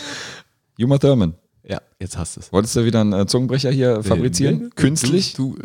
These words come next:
Speaker 2: künstlich, Alter. Du kannst dir ja nachher mal anhören, was du da gesagt hast.
Speaker 1: Ja, und wie gesagt, und sie und Tony Gold, äh,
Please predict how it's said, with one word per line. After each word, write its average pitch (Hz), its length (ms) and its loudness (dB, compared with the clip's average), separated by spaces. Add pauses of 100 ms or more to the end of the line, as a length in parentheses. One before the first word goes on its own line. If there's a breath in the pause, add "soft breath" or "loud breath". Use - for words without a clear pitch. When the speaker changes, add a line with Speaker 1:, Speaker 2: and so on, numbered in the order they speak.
(120)
Speaker 2:
künstlich, 85 800 -4
Alter. 87 240 -4
Du 85 100 -8
kannst - 260 -8
dir 101 60 -6
ja 87 80 -4
nachher 92 200 -4
mal 78 120 -4
anhören, 104 260 -2
was 78 140 -6
du - 80 -10
da 82 80 -2
gesagt 78 340 -6
hast. 73 100 -8
Speaker 1:
Ja, 95 140 4
und 85 140 2
wie 90 60 2
gesagt, 78 260 2
und - 140 -4
sie 101 100 0
und 98 100 -2
Tony 101 200 0
Gold, 90 200 -4
äh, 92 120 -2